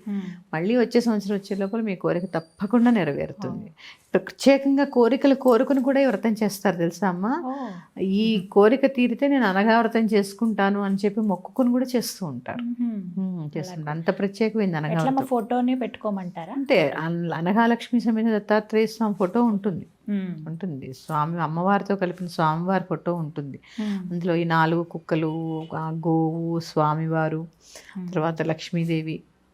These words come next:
Speaker 2: ఉంటుంది. చిన్న
Speaker 1: మ్మ్.
Speaker 2: కలశం పెట్టుకోండి. ఆ,
Speaker 1: మ్మ్.
Speaker 2: మళ్ళీ మళ్ళీ కలశం ఆనవాయితీ లేదు, పెట్టుకోకండి, ఫోటోకే చేసుకోండి. ఇక కలశం ఆనవాయితీ ఉన్న వాళ్ళు కలశం పెట్టుకుని అక్కడ ఆవాహన చేసుకుని చక్కగా వ్రతం చేసుకోండి.
Speaker 1: ఈ సమయం అంటూ ఇలా ఏమైనా ఉందమ్మా? ఆ రోజంతా అష్టమి ఉందా?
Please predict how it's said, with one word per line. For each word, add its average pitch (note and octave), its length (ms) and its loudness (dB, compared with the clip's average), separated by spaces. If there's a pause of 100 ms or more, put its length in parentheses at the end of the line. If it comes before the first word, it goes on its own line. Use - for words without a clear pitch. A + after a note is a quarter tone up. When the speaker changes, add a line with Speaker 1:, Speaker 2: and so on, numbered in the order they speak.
(220)
Speaker 2:
ఉంటుంది. G#3 420 0
చిన్న G#3 280 -2
Speaker 1:
మ్మ్. G3 80 -2
Speaker 2:
కలశం E3+ 360 2
పెట్టుకోండి. F#3 540 -4
ఆ, F3 160 0
Speaker 1:
మ్మ్. E3+ 340 -6
Speaker 2:
మళ్ళీ G#3+ 180 4
మళ్ళీ A3 160 2
కలశం G#3+ 380 4
ఆనవాయితీ G#3 540 4
లేదు, F#3+ 240 6
పెట్టుకోకండి, A#3+ 540 0
ఫోటోకే A3 360 2
చేసుకోండి. D#3+ 760 -2
ఇక F#3+ 120 -4
కలశం G3 280 0
ఆనవాయితీ F#3+ 440 0
ఉన్న F#3+ 120 -4
వాళ్ళు G3 160 -2
కలశం F3 340 -4
పెట్టుకుని F#3 380 -6
అక్కడ G3+ 180 -4
ఆవాహన E3 480 -4 (100)
చేసుకుని A3 420 -4
చక్కగా G#3 600 -2
వ్రతం D3+ 380 0
చేసుకోండి. - 640 -12
Speaker 1:
ఈ A#3+ 80 -4
సమయం B3 400 -2
అంటూ A#3+ 280 -2
ఇలా A3 180 -10
ఏమైనా G3+ 260 -6
ఉందమ్మా? G3 360 -8 (260)
ఆ G#3 60 0
రోజంతా G#3 480 -4
అష్టమి F#3+ 380 -12
ఉందా? F3+ 120 -12